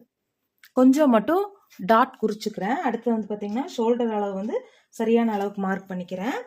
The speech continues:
அடுத்து வந்து பாத்தீங்க அப்படின்னா இந்த ஆம் பகுதியை பேக் சைடுக்கு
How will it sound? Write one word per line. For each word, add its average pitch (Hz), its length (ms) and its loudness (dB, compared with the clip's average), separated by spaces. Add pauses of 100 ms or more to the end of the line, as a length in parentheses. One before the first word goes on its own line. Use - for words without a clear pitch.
(360)
அடுத்து 233 280 -6
வந்து 233 220 0
பாத்தீங்க 202 320 -8
அப்படின்னா 190 360 -6
இந்த 240 220 -4
ஆம் 254 240 -2
பகுதியை 220 460 -4 (920)
பேக் 226 360 -4
சைடுக்கு 226 360 -2